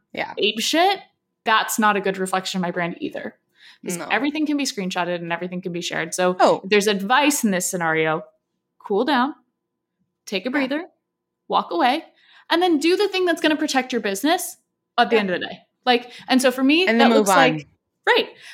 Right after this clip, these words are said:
Speaker 2: And for me, that looks like adding the little line at the bottom of my downloadables that says, um, "Please don't share this with anyone who hasn't purchased this training or workshop.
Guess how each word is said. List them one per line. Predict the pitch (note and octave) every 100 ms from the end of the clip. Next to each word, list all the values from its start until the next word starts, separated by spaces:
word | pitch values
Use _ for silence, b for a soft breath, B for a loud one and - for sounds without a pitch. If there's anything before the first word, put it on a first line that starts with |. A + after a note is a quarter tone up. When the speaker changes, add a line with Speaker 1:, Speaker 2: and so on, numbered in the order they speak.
| -
Speaker 2:
And | C#4+
for | D4
me, | C4+ C#4 E4+ F#4+ - C4
that | D4 D4+
looks | C#4 -
like | B3 B3
adding | G#3 G#3+ A#3+
the | A#3
little | A#3 A#3
line | A3 B3 A3+
at |
the | G3+
bottom | F#3+ F#3+
of | G3+
my | G3+
downloadables | G3 G3+ G#3+ A#3+ G3+ G3
that | G3
says, | F#3+ F#3 F#3 - B B B
um, | A#3 A3 G#3+ - _
"Please | G#3+ A3+
don't | D#4
share | C#4 A#3
this | C4+
with | B3+
anyone | G#3+ G3 G#3+
who | A3
hasn't | F#3 A#3+ B3
purchased | F#3 F#3+ G#3
this | A#3
training | - G3 F#3+ A#3
or |
workshop. | B3+ F#3 - A#3 -